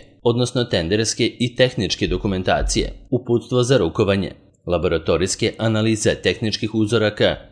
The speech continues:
građevinski projekti, deklaracije proizvoda i mnoga druga. Direktan prevod dokumentarnih filmova sa hebrejskog jezika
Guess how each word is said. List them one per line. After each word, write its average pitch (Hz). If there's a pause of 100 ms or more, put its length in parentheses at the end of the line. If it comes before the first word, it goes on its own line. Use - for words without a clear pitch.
(140)
građevinski 104
projekti, 104
deklaracije 107
proizvoda 90 (420)
i 127
mnoga 107
druga. 90 (160)
Direktan 98
prevod 107
dokumentarnih 101
filmova 95 (160)
sa -
hebrejskog 101
jezika 107